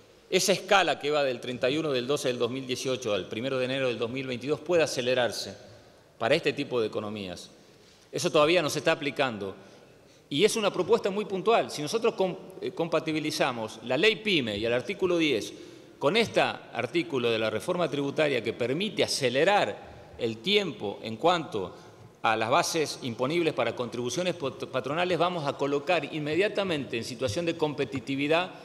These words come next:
a muchos sectores de las economías regionales, protegiendo también el desarrollo del mercado interno que hoy no lo están. No es que no tengamos herramientas,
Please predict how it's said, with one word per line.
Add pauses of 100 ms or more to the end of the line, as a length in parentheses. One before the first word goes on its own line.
(240)
a
muchos
sectores
de
las
economías
regionales, (840)
protegiendo
también
el
desarrollo
del
mercado
interno
que
hoy (720)
no
lo
están. (180)
No
es
que
no
tengamos
herramientas,